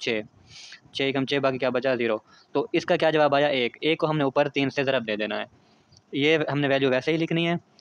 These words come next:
plus है, अगर यहाँ पे plus है तो plus लिखेंगे और minus है तो minus लिखेंगे। प्लस को भी solve करने का यही तरीका है और minus को भी solve करने का यही तरीका है। इसका answer क्या आएगा हमारे पास,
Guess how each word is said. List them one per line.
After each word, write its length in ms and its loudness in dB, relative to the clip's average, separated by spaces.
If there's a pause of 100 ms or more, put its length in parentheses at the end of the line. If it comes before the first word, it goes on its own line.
(120)
plus 260 2
है, 120 2
अगर 180 0
यहाँ 120 0
पे 60 -2
plus 240 0
है 40 -6
तो 80 -4
plus 200 0
लिखेंगे 280 -2
और 100 2
minus 320 -4
है 60 -4
तो 80 -2
minus 300 -4
लिखेंगे। 320 -12 (1300)
प्लस 340 2
को 100 0
भी 120 2
solve 180 2
करने 220 0
का 80 2
यही 160 2
तरीका 260 0
है 80 2
और 80 2
minus 280 0
को 100 -2
भी 80 2
solve 200 0
करने 220 -2
का 120 2
यही 200 0
तरीका 280 -4
है। 100 0
इसका 180 -2
answer 200 -2
क्या 120 0
आएगा 220 0
हमारे 220 0
पास, 280 0